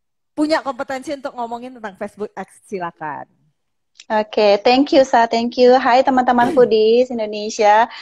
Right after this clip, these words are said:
Speaker 2: thank you buat waktu dan kesempatannya. Kalau tadi, eh, Sarita bilang kayak, em, senang banget Facebook, eh, saya sebagai representatif Facebook bisa join, tapi mungkin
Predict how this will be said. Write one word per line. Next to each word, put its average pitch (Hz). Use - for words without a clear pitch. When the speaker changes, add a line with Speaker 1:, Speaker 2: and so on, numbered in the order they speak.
Speaker 2:
thank 233
you 254
buat 220
waktu 196
dan 202
kesempatannya. 185
Kalau 220
tadi, 214
eh, 233
Sarita 220
bilang 240
kayak, 214
em, 208
senang 254
banget 220
Facebook, 185
eh, 185
saya 208
sebagai 196
representatif 196
Facebook -
bisa 196
join, 180
tapi 240
mungkin 247